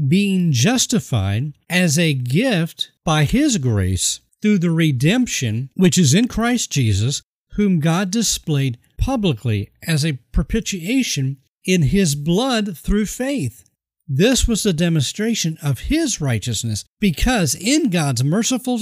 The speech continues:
restraint, he let sins previously committed go unpunished. Verse twenty-six, "For the demonstration that is of his righteousness at the present time, so that he would be the justifier of the one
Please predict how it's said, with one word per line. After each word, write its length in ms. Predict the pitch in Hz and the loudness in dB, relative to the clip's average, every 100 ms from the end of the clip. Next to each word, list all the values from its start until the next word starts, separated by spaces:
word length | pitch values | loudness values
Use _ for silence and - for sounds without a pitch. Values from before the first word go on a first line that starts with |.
| 233 | -4
restraint, 560 | 196 202 - 180 143 123 _ | -4 -4 -4 -2 -2 -4 _
he 200 | - 240 | -2 2
let 240 | 240 214 202 | 2 0 0
sins 500 | - 220 202 160 - | -2 -2 0 -2 -4
previously 600 | - 202 240 247 - 262 | 0 0 2 -2 -2 -4
committed 540 | 226 240 170 131 131 123 _ | -4 -2 0 0 0 -4 _
go 200 | 185 180 151 | -2 -2 -2
unpunished. 760 | 185 208 - 208 147 107 - _ - | -4 -2 -2 -2 -4 -6 -10 _ -4
Verse 180 | 160 | -4
twenty-six, 540 | - 175 147 214 233 - - | -2 -2 -2 -2 -6 -10 -8
"For 160 | - | 0
the 120 | 196 170 | 2 2
demonstration 1080 | 180 170 143 - 190 226 226 - 139 139 _ | 2 2 0 -2 0 0 0 0 -2 -2 _
that 180 | 180 170 | -2 -2
is 300 | 170 165 - _ _ - | 0 -2 -2 _ _ -6
of 200 | 180 123 | -4 -2
his 340 | - 339 262 | 0 0 -2
righteousness 800 | 170 139 117 120 - 120 107 - - _ | -2 -2 -2 -4 -2 -2 -2 -4 -8 _
at 180 | 151 143 | -8 -4
the 80 | - | -6
present 460 | - 202 220 254 190 | -2 0 2 0 0
time, 380 | 131 113 107 - | 0 0 -2 -10
so 240 | - 190 | -2 2
that 180 | 156 151 | 2 2
he 400 | 120 208 240 196 | -2 -2 0 0
would 260 | 156 143 120 | 0 -2 0
be 220 | 127 107 - | -2 -2 -2
the 200 | 143 120 _ - | -2 -2 _ -6
justifier 1040 | 190 226 - 208 - 135 107 101 110 156 _ _ - | 0 0 0 -2 0 0 0 0 -4 -6 _ _ -2
of 200 | 175 143 | 0 2
the 100 | 151 | 2
one 460 | 139 220 190 160 | 2 0 -2 -4